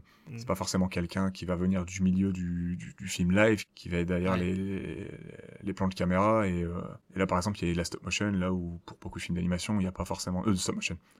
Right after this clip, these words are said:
Speaker 2: pardon, je dis, je dis n'importe quoi. Euh, il y avait de la motion capture et la performance capture,
Speaker 1: Ouais.
Speaker 2: là où, euh,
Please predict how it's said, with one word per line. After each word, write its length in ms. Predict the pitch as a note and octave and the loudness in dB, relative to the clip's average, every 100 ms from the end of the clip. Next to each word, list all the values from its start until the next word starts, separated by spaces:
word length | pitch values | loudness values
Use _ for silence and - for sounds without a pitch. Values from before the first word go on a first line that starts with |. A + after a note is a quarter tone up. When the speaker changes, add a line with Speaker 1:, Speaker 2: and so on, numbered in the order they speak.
| - | -10
Speaker 2:
pardon, 180 | F#2+ G2 | -10 -8
je 80 | |
dis, 200 | G2 F#2+ - - _ - - - _ _ - | -10 -10 -10 -14 _ -20 -20 -20 _ _ -4
je 40 | |
dis 80 | F#2+ | 0
n'importe 240 | G2 G#2+ G#2+ | 0 0 0
quoi. 180 | G#2+ - - - - | 0 -2 -20 -16 -2
Euh, 180 | F2 F2 | 2 2
il 20 | |
y 40 | F2+ | 2
avait 120 | F2 | 2
de 60 | F2+ | 2
la 300 | F2 E2+ F2 | 0 -2 -2
motion 240 | F#2+ G#2+ | 0 0
capture 460 | G2 - A2+ A2+ G2 | -2 -4 0 2 2
et 20 | |
la 240 | F2 F2 | 0 -2
performance 380 | E2+ - F#2 - | -4 -4 -4 -4
capture, 360 | E2 - A#2+ - _ - | -8 -4 -4 -4 _ 2
Speaker 1:
Ouais. 160 | D3 G2+ | 4 6
Speaker 2:
là 200 | G2+ G#2 | 6 4
où, 360 | F#2+ A2+ G#2 | 2 2 2
euh, 580 | F#2 E2+ E2+ E2 E2 F2+ | 2 0 -2 -2 -4 -6